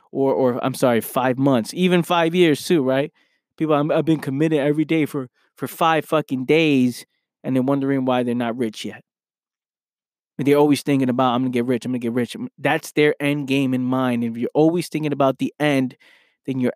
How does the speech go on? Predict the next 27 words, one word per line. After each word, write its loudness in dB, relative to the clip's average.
actions -2
lose 0
value. -2
You're 0
not 2
giving 4
one 2
hundred -6
percent -2
in, -4
in, -4
in, -2
in -4
the -4
present -2
moment -2
in -6
time. -14
See, -2
this 0
is -4
the 0
process -2
of -6
a -6
dead -2
mind. -4